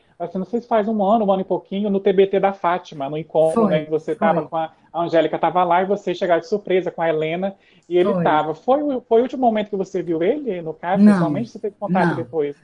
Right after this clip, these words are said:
Speaker 1: Né?
Speaker 2: Não, a gente teve contato depois, a gente se, a gente, na, na época, do, quando começou a covid,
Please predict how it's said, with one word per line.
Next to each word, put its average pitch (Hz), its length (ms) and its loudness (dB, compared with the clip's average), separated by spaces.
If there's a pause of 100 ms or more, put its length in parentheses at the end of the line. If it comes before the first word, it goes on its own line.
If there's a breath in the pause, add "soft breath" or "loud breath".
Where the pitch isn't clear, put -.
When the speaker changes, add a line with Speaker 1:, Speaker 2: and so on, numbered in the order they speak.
Speaker 1:
Né? 147 80 -12
Speaker 2:
Não, 160 300 -2
a 156 80 -8
gente 170 260 -8
teve 180 240 -6
contato 185 420 -8
depois, 185 400 -6
a 208 40 -4
gente 180 180 -8
se, - 200 -12
a 175 120 -8
gente, 175 280 -10
na, 214 220 2
na 202 200 0
época, 220 220 -2
do, 208 120 -6
quando 214 200 -2
começou 208 360 -2
a 214 60 -4
covid, 175 460 -4